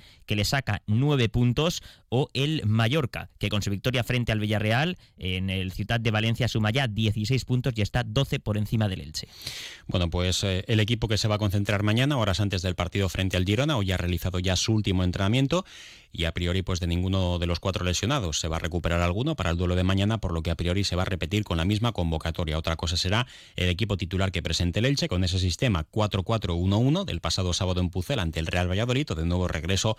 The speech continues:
Speaker 2: a la línea de tres centrales. Será algo que tenga que decidir el técnico provisional Sergio Martínez Mantecón, y también mañana se espera una buena entrada. No va a ser la mejor porque la gente está bastante desencantada, pero todavía no hay que arrojar la toalla. Mantecón hoy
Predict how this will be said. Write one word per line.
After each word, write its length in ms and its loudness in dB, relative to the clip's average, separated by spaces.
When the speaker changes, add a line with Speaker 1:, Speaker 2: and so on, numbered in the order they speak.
Speaker 2:
a 100 0
la 120 2
línea 240 2
de 100 0
tres 220 -2
centrales. 420 -4
Será 160 0
algo 180 0
que 100 -4
tenga 200 0
que 100 -4
decidir 380 -2
el 160 0
técnico 600 0
provisional 580 0
Sergio 420 -2
Martínez 540 0
Mantecón, 480 -2
y 60 -4
también 260 0
mañana 300 0
se 80 -2
espera 260 0
una 140 0
buena 240 2
entrada. 400 2
No 220 0
va 60 0
a 40 -2
ser 160 -4
la 120 -2
mejor 320 -4
porque 240 -6
la 80 -4
gente 240 -2
está 160 -2
bastante 380 -2
desencantada, 760 0
pero 180 -2
todavía 420 -2
no 220 2
hay 100 2
que 120 -4
arrojar 360 -2
la 140 2
toalla. 380 -2
Mantecón 420 0
hoy 180 2